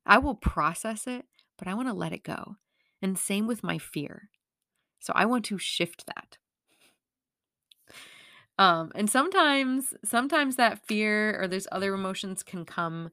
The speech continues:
off of other people as well, and they're not even our own. So especially if you're an empath, that's also another thing to watch out for.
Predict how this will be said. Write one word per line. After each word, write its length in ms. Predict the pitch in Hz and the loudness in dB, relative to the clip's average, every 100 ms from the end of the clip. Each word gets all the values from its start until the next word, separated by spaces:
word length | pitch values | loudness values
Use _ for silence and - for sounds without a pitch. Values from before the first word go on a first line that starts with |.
| _ _ _ _ _ | _ _ _ _ _
off 260 | 151 170 247 | 6 6 6
of 180 | 247 - | 2 4
other 280 | - 165 185 | 6 8 6
people 500 | 185 175 170 226 240 | 2 -4 -2 0 0
as 200 | 165 156 | -2 -2
well, 260 | 160 160 202 | 2 4 2
and 80 | 202 | 0
they're 120 | 190 | -2
not 180 | 180 190 | -2 -2
even 180 | 180 | -2
our 160 | 170 - | -2 -4
own. 400 | 151 151 185 240 254 | -6 -10 -8 -10 -6
So 480 | - 180 165 160 - - | 0 2 0 -4 -8 -10
especially 400 | 175 - 208 220 | -6 -4 -2 -4
if 80 | 202 | -4
you're 160 | 165 - | -6 -4
an 140 | 151 | -8
empath, 280 | 147 185 208 - - - - | -4 -2 -4 -8 -20 -6 0
that's 180 | 180 - | 0 2
also 280 | 165 156 - | 0 0 -4
another 300 | - - - | -8 -10 -10
thing 180 | 156 - | -10 -10
to 80 | - | -10
watch 240 | - - | -8 -8
out 160 | - - | -10 -12
for. 300 | - - | -12 -12